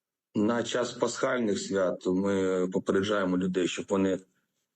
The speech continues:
були обережними. Зараз відповідне випущено рішення про те, щоб, е, під час проведення пасхальних заходів, е, священнослужителі проводили їх біля укриттів, біля,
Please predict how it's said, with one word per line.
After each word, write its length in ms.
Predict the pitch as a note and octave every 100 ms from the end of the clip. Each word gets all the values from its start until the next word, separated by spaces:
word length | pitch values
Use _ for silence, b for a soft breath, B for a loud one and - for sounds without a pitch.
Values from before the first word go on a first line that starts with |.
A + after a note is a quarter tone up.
| -
були 260 | G2+ A#2 G#2+
обережними. 720 | G#2 A#2 C3 B2+ A2+ G2 F#2+
Зараз 320 | F#2+ G2 F#2
відповідне 560 | G#2 G2+ G#2+ G#2 G#2 G2
випущено 640 | G2 G2+ G2 F#2 - F#2+
рішення 440 | G2+ G2 - F2+ F2+
про 180 | -
те, 240 | E2 G#2 F#2
щоб, 440 | - - F2+ -
е, 120 | F#2
під 240 | F2+ F#2+ F#2+
час 260 | G#2 F#2
проведення 460 | - G2 F#2+ F#2 F#2
пасхальних 500 | - F#2+ - F2+ F#2
заходів, 680 | F#2 G2 F2+ F2 F2 F2 E2+
е, 220 | E2+ E2+
священнослужителі 1000 | - G2 F#2 G2 F#2+ G2 G2 G2 F2+ F2+
проводили 640 | - G2 G2 F2 F2 F2+
їх 240 | F#2 F#2 F#2
біля 400 | A2 G#2 F#2+ F2+
укриттів, 800 | - G2+ G#2 G#2 G2+ B2+ A#2 F2+
біля, 600 | F2+ F#2 F2+ F2+ F2 F2